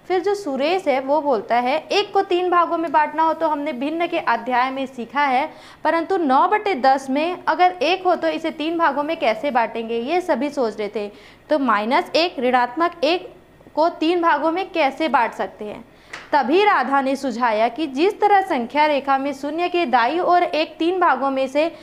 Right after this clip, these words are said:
एक भाग को लेकर एक बट्टा तीन प्राप्त किया जा सकता है, उसी प्रकार से शून्य के बाईं ओर चलकर भी तीन भागों में से एक बट्टा तीन भाग प्राप्त किया जा सकता है,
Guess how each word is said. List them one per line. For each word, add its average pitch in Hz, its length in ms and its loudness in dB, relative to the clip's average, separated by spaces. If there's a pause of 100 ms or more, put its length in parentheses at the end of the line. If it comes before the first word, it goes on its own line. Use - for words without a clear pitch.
(240)
एक 277 260 0
भाग 311 400 2
को 294 120 4
लेकर 311 500 2
एक 262 220 -2
बट्टा 302 240 2
तीन 302 300 -2
प्राप्त 320 340 0
किया 277 280 0
जा 359 200 4
सकता 294 360 0
है, 269 240 2
उसी 320 300 -4
प्रकार 262 500 2
से 285 320 -4 (340)
शून्य 403 340 2
के 440 180 2
बाईं 285 440 2
ओर 330 300 2
चलकर 277 580 2 (260)
भी 381 140 4
तीन 359 300 2
भागों 302 320 2
में 302 140 0
से 349 140 2
एक 269 240 2
बट्टा 294 220 2
तीन 294 260 -4
भाग 294 200 2
प्राप्त 254 440 0
किया 359 300 2
जा 330 180 4
सकता 262 360 -4
है, 202 240 -4